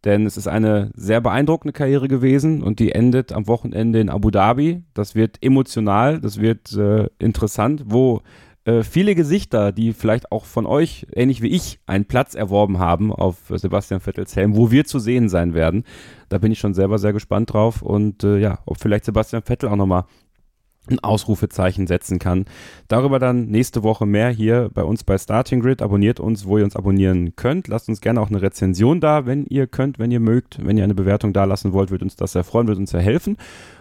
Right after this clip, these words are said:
Und ich bedanke mich ganz herzlich bei Christian Nimmervoll fürs Mitmachen.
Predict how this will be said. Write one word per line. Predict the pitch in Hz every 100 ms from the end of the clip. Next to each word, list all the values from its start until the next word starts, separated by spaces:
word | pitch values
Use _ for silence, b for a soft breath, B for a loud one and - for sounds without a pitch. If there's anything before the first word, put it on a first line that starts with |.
| B
Und | -
ich | 220
bedanke | 147 143 156
mich | 147 131
ganz | 120 117
herzlich | 107 - 107
bei | - 98 98
Christian | - 113 -
Nimmervoll | 95 92 - 85
fürs | - -
Mitmachen. | 78 78 -